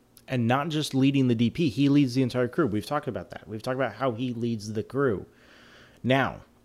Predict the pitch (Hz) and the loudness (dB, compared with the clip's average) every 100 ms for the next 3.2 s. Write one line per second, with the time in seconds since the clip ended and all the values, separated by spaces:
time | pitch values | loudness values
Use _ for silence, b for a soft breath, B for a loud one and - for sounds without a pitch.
0 | - 113 107 - 165 220 127 90 87 - | -8 -6 -6 -4 -4 2 0 0 -6 -8
1 | - _ _ b b b b b _ _ | -12 _ _ b b b b b _ _
2 | _ _ - 127 135 147 151 151 127 113 | _ _ -6 -2 0 0 2 2 2 2
3 | - - | -4 -18